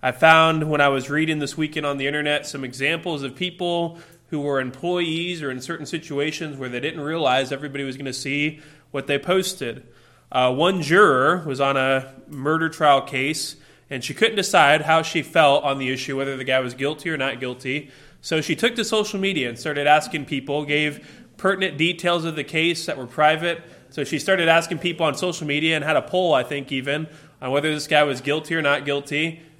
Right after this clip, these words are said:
And of course, eventually the court was tipped off and she was removed from the case and probably had some other legal ramifications. But all she was doing was trying to figure out what she decided on the case.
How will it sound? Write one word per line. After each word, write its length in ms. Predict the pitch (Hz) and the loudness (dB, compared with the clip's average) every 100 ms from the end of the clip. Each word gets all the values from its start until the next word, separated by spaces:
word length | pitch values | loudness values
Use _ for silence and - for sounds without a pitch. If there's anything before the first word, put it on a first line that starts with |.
| _ | _
And 80 | 131 | -12
of 140 | 120 | -6
course, 280 | 151 147 143 | -2 -2 -4
eventually 480 | 131 143 147 156 151 | -4 -4 -4 -4 -4
the 200 | 139 127 - - _ _ | -6 -8 -16 -20 _ _
court 320 | - 180 185 170 | -4 2 2 2
was 160 | 151 | -4
tipped 280 | - 180 - | -4 -6 2
off 320 | 131 147 156 | 4 6 4
and 120 | 143 | -4
she 100 | - | -6
was 140 | 147 127 | -6 -4
removed 540 | 127 147 160 165 160 - - | -4 -2 0 0 -2 -14 -20
from 520 | _ 147 151 151 156 151 | _ 4 6 6 2 -4
the 80 | |
case 480 | 135 151 147 156 156 | -6 -2 0 0 -2
and 160 | 139 123 | -6 0
probably 400 | 175 180 131 123 | 2 2 0 0
had 180 | 131 131 | 0 0
some 160 | 131 | -2
other 360 | 143 131 127 127 - - - | -4 -2 -4 -6 -16 -20 -4
legal 320 | 139 139 135 | -2 2 4
ramifications. 920 | 131 135 127 139 143 135 - 151 156 | 4 2 -2 -2 0 0 -2 -4 0
But 180 | 151 139 | 2 6
all 180 | 156 220 | 8 6
she 140 | 240 | 4
was 100 | 220 | -2
doing 200 | 190 240 | -2 -2
was 100 | 143 | -2
trying 240 | - 156 | -2 -2
to 60 | 151 | -2
figure 260 | 147 160 160 | -4 2 6
out 340 | 170 165 - - - _ | 6 4 -2 -20 -20 _
what 200 | 139 135 | -4 -4
she 160 | - | -4
decided 640 | 147 139 170 165 127 139 143 - | -4 0 4 4 4 -4 -6 -10
on 460 | 131 127 135 147 147 - - _ _ | -6 -2 -2 -4 -8 -18 -20 _ _
the 120 | 147 | -12
case. 600 | 127 190 165 107 - - | -2 0 0 -2 -10 -10